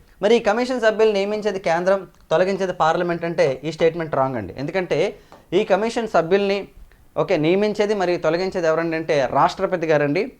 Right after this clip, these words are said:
ఓకే, ఎవరి సూచనల మేరకు అంటే కేంద్ర ప్రభుత్వం యొక్క సూచనల మేరకు అని చెప్పాలి మనం. ఓకేనండి, రాష్ట్రపతి గారు తొలగిస్తారు, అలాగే నియమిస్తారనమాట. నెక్స్ట్ ప్రజెంట్ ఎన్సీబీసీ చైర్మన్ తీసుకుంటే హంసరాజ్ గంగారాం గారండి.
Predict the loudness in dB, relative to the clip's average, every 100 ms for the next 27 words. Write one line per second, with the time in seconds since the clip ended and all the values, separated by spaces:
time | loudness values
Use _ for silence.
0 | _ _ -8 0 0 2 0 0 0 -2
1 | -2 -2 -2 -4 -6 -6 -4 -2 -2 0
2 | -2 -2 -4 -4 -6 -4 -2 0 0 0
3 | -2 -2 -2 -4 -4 -6 -6 -8 -6 -4
4 | -2 0 -2 -2 -4 -2 -2 -2 -2 -2
5 | 0 -2 0 0 0 0 -2 -2 -6 -6
6 | -8 -10 -12 -18 -20 -20 -12 -4 -2 2
7 | 2 2 -2 _ 0 2 2 2 0 0
8 | -2 -2 -2 -2 0 -2 -4 -6 -4 0
9 | 0 -2 -10 -10 -4 -2 0 0 2 0
10 | 4 4 2 0 -4